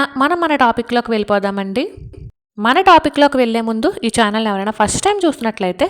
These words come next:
సబ్స్క్రైబ్ చేసుకుని సపోర్ట్ చేయండి. అలాగే ఒక చిన్న లైక్ ఇచ్చి వీడియోని మరింత ముందుకు తీసుకెళ్ళండి. వీడియోపై మీ అభిప్రాయాన్ని నాకు కామెంట్ సెక్షన్లో తెలియజేయండి. వీడియోలో ఐడియాస్ కనుక మీ అందరికీ నచ్చుతున్నట్లయితే మీ friends and ఫ్యామిలీకి కూడా షేర్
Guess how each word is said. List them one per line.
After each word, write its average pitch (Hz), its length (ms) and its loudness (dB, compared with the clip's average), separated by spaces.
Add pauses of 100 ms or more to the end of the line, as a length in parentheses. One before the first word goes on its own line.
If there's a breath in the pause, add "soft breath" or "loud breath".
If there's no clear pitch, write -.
(180)
సబ్స్క్రైబ్ 262 520 -2
చేసుకుని 220 400 -2 (200)
సపోర్ట్ 156 420 -6
చేయండి. 214 480 -2 (640 soft breath)
అలాగే 170 360 -2 (460 loud breath)
ఒక - 80 -4 (100)
చిన్న 185 140 -2 (100)
లైక్ 175 240 -4
ఇచ్చి 269 200 -2 (440 loud breath)
వీడియోని 226 420 2 (200)
మరింత 254 400 -4
ముందుకు 226 320 -4
తీసుకెళ్ళండి. 180 640 -4 (520 loud breath)
వీడియోపై 349 380 6 (100)
మీ 302 140 0
అభిప్రాయాన్ని 226 580 0 (180)
నాకు 220 180 -6
కామెంట్ 180 320 -2
సెక్షన్లో 190 440 -4
తెలియజేయండి. 180 720 -2 (500 loud breath)
వీడియోలో 311 440 6 (220)
ఐడియాస్ 277 300 2
కనుక 240 240 -2
మీ 214 120 -2
అందరికీ 190 340 -4
నచ్చుతున్నట్లయితే 190 800 -4 (340 loud breath)
మీ 311 160 0
friends 262 300 0
and 196 140 -8
ఫ్యామిలీకి 175 340 -6
కూడా 240 180 2
షేర్ 226 180 2